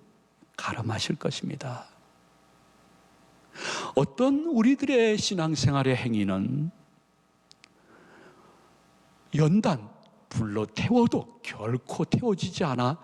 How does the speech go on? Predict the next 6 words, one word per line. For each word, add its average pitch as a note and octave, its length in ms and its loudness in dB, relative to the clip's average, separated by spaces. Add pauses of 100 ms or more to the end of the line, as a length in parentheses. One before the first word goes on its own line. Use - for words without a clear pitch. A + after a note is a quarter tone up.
(160)
아버지 G#2 300 -2
하나님께 G2 500 -2
상급으로 F3+ 640 0
받게 A#2+ 320 -4
될 G#2 160 -4
것이고, - 580 -6